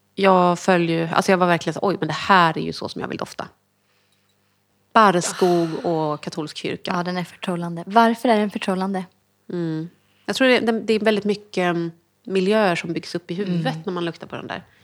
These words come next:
Speaker 2: Precis, det är tydligt barr.
Speaker 1: Mm.
Speaker 2: Barrträ.
Speaker 1: Mm.
Speaker 2: Det känns fräsch,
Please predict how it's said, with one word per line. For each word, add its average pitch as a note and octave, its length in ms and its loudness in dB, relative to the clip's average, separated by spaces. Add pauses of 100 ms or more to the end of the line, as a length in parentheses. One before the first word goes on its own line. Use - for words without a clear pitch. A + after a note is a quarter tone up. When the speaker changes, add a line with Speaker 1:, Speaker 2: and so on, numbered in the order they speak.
(600)
Speaker 2:
Precis, B3 520 -2
det A#3 100 0
är C#4+ 80 2
tydligt G#3+ 400 -4 (260)
barr. D3+ 600 -2 (320)
Speaker 1:
Mm. A3 120 -12
Speaker 2:
Barrträ. F#3 1200 -6 (200)
Speaker 1:
Mm. F3 360 -6 (220)
Speaker 2:
Det G3 80 -8
känns G#3+ 220 -2
fräsch, B3 800 0